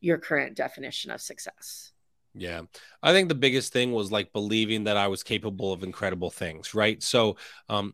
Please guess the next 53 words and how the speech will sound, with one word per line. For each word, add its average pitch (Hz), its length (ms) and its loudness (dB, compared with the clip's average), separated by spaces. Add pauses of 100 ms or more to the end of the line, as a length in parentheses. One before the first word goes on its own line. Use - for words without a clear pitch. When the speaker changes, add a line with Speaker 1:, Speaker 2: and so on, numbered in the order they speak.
Speaker 2:
and 143 140 4
we 160 100 12
didn't 185 160 12
even 156 140 6
really 147 180 4
get 123 140 0
into 165 180 4
this, 110 180 0
but, - 160 -4
like, 107 280 2
my, 120 500 6
my 117 240 4
background 117 560 6
is 113 120 -2
in 110 100 -2
the 104 80 -2
W 101 300 0
two 151 260 0
world. 139 260 4
I 110 60 2
lost 110 340 0
my 107 80 -2
final 117 380 -2
W 113 280 0
two 113 220 -6
job 104 320 2
on 92 120 -4
February 123 400 -2
twenty-sixth, 117 540 -4
twenty 107 240 -4
nineteen. 104 440 -2
I'll 107 100 -2
never 101 220 -2
forget 101 320 -4
that 92 200 -8
day. 160 380 2 (880)
What 175 120 -4
day 113 140 0
was 92 100 -4
it? 90 80 -8
A 87 60 -6
Tuesday? 147 380 -2
I 190 140 8
don't 240 120 8
know, 170 180 4
but 95 160 2
I'll 156 120 10
have 180 120 2
to - 80 -4
look. 160 280 2
And 104 100 -2
now, 110 200 2 (320)
um, 127 280 4